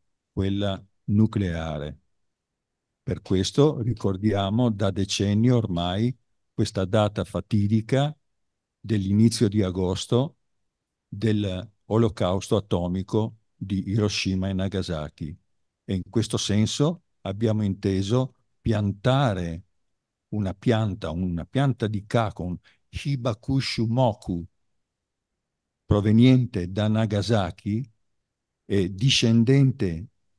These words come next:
da una pianta che ha vissuto la bomba atomica direttamente, per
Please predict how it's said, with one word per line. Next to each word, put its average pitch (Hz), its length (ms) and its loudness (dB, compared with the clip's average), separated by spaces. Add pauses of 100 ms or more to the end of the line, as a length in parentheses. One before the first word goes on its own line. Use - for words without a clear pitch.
(100)
da 104 180 -2
una 101 200 0
pianta 117 560 0
che 92 320 -4
ha 95 260 -2 (180)
vissuto 107 1120 0 (1400)
la 98 200 -2
bomba 104 420 2
atomica 98 920 -2
direttamente, 90 1200 -4 (1200)
per 127 420 0